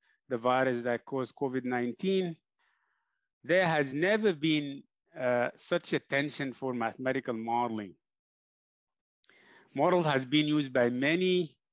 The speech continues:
uh, government agencies, looked at s-, a lot by news media, as illustrated in, in the clips here in this, uh, in this slide, and, and also by other organizations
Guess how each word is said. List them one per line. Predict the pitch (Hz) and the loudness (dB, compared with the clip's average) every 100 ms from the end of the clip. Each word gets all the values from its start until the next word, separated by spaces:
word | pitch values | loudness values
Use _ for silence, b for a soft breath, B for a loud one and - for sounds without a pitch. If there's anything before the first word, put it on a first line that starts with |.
| _ _ _ _ | _ _ _ _
uh, | 135 127 123 | -4 -2 -2
government | 143 147 151 147 131 | -2 -2 -2 -4 -6
agencies, | 131 160 165 165 165 - 170 165 165 160 151 147 _ _ _ _ - | -4 -2 0 -2 -6 -8 -8 -6 -6 -6 -8 -14 _ _ _ _ -2
looked | 147 165 - | 0 2 2
at | 151 139 | 2 2
s-, | - - - - | -2 -14 -14 -6
a | 131 127 | -4 -2
lot | 127 147 160 165 135 | 2 4 4 2 0
by | 127 123 | 0 0
news | 117 135 151 135 | 0 -2 -4 -2
media, | 156 170 156 151 139 - | -2 0 0 0 0 -2
as | 135 135 | -4 -4
illustrated | 139 127 120 - 139 135 123 | -4 -6 -6 -4 -2 -2 -4
in, | 120 120 117 | -8 -10 -10
in | 117 113 | -6 -6
the | |
clips | - - 156 - | -4 -2 -2 0
here | 175 143 | 0 2
in | 123 117 | 2 -2
this, | 127 - - | -4 -6 -8
uh, | 120 | -6
in | 117 117 113 | -6 -6 -4
this | 123 | -6
slide, | - - 139 131 143 165 160 _ _ _ _ b b b b b b _ _ _ _ | -6 0 4 6 6 4 0 _ _ _ _ b b b b b b _ _ _ _
and, | 135 143 | -2 0
and | 147 151 | 0 0
also | 190 202 - | 2 2 0
by | 185 165 156 151 - | 2 4 4 4 2
other | 185 196 | 2 2
organizations | 170 147 139 135 135 180 185 165 131 | 2 0 0 0 2 0 0 -4 -8